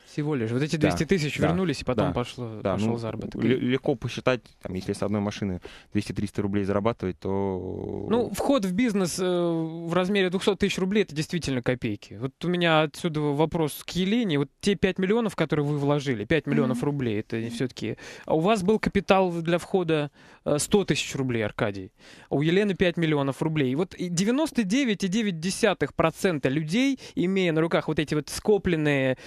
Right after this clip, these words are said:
Speaker 1: э, собранные пять миллионов рублей, тут же бы побежали бы покупать себе квартиру или вкладываться в ипоте-, в ипотеку,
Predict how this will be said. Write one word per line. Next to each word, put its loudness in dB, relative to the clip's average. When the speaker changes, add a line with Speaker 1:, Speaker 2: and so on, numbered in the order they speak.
Speaker 1:
э, 4
собранные 4
пять 0
миллионов 0
рублей, 2
тут 0
же 2
бы 0
побежали 2
бы 2
покупать 0
себе -4
квартиру 0
или 2
вкладываться 0
в 0
ипоте-, 0
в -6
ипотеку, 2